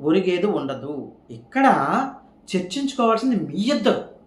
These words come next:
మీ ఇద్దరు కూర్చోవడం, మెచ్యూర్డ్‌గా ఆలోచించాలి. మనం ఇరవై ఒకటో శతాబ్దంలో ఉన్నాం కదా, అసలు ఎక్కడ తప్పు జరుగుతోంది,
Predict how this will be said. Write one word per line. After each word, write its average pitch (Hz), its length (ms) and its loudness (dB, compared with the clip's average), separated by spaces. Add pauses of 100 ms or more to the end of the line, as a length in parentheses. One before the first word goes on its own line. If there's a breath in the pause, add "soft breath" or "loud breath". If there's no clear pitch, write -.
(360)
మీ 135 120 -6
ఇద్దరు 208 320 2
కూర్చోవడం, 180 640 -4
మెచ్యూర్డ్‌గా 320 640 4
ఆలోచించాలి. 190 600 2 (380 loud breath)
మనం 156 120 -4
ఇరవై 170 260 2
ఒకటో 214 180 -2
శతాబ్దంలో 175 540 -2
ఉన్నాం 151 280 -4
కదా, 139 400 -4 (260 loud breath)
అసలు 160 180 -8
ఎక్కడ 233 260 -4
తప్పు 226 280 -2
జరుగుతోంది, 123 680 -6